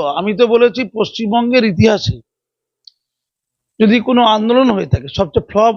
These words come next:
আন্দোলনের নাম তিলোত্তমা আন্দোলন। এটা, এটা পশ্চিমবঙ্গে সবচেয়ে প্রথম আমি বলেছিলাম। আমি বলেছিলাম ভেক আন্দোলন, আমি বলেছিলাম লক্ষ্য উদ্দেশ্য তফাৎ রয়েছে। সিপাহী বিদ্রোহ যেসব কারণে ব্যর্থ হয়েছিল, বলা যায়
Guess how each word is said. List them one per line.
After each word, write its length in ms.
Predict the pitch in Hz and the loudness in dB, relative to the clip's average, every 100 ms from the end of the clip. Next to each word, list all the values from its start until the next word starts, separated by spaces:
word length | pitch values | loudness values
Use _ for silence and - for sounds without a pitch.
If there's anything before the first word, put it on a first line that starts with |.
| 220 | -2
আন্দোলনের 380 | 196 190 190 190 | -4 -6 -6 -2
নাম 80 | 240 | -2
তিলোত্তমা 480 | 226 196 185 - 139 | -4 -8 -8 -6 -8
আন্দোলন। 260 | 131 127 131 | -8 -8 -10
এটা, 140 | 170 190 196 | -4 -4 -4
এটা 140 | 185 180 175 | -4 -2 -2
পশ্চিমবঙ্গে 440 | - - 202 233 | -6 -2 0 0
সবচেয়ে 340 | 185 147 - | 0 -4 -6
প্রথম 200 | 196 240 160 | -8 -6 -6
আমি 140 | 175 | -8
বলেছিলাম। 420 | 135 123 - _ _ _ _ _ _ _ _ 208 | -12 -16 -20 _ _ _ _ _ _ _ _ 0
আমি 160 | 233 240 | 2 2
বলেছিলাম 440 | 240 247 214 269 196 | 2 2 2 0 0
ভেক 280 | 165 240 - | 2 2 0
আন্দোলন, 400 | 180 143 127 117 117 _ _ _ _ _ | -8 -10 -14 -18 -20 _ _ _ _ _
আমি 200 | 196 226 | -2 0
বলেছিলাম 460 | 240 240 240 254 262 240 | 2 2 0 0 -2 2
লক্ষ্য 320 | 240 247 262 | 0 0 -8
উদ্দেশ্য 300 | 208 254 233 247 - | -6 -4 -4 -6 -4
তফাৎ 300 | 208 226 185 | -2 -2 -2
রয়েছে। 320 | 175 139 95 131 _ _ _ _ _ | -6 -12 -16 -20 _ _ _ _ _
সিপাহী 300 | - 208 247 | -2 2 2
বিদ্রোহ 320 | 233 214 254 240 | 0 -2 -2 -2
যেসব 260 | 220 233 | -2 -2
কারণে 280 | 220 240 226 | -4 -4 -2
ব্যর্থ 240 | 233 220 - | -2 -2 -2
হয়েছিল, 280 | 269 247 285 | -4 -2 -4
বলা 220 | 302 - | -2 -2
যায় 200 | 262 415 | -2 -6